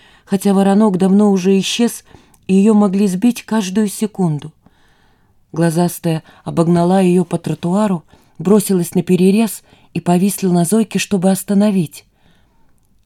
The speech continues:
Сколько времени они блуждали по улицам, Зойка не помнила. Она шла вперед, не глядя, а с двух сторон ее держали Ромашка и Глазастая. А Каланча, опустив голову,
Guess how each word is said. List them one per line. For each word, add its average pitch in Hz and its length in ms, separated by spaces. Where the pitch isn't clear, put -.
Сколько - 440
времени 185 400
они 170 180
блуждали 160 540
по 170 140
улицам, 175 480
Зойка 160 340
не 151 120
помнила. 147 540
Она 190 240
шла 208 240
вперед, 208 420
не 190 140
глядя, 190 440
а 196 100
с 180 60
двух 185 220
сторон 196 420
ее 185 180
держали 175 460
Ромашка 185 540
и 190 60
Глазастая. 160 800
А 151 120
Каланча, 156 560
опустив 165 480
голову, 160 460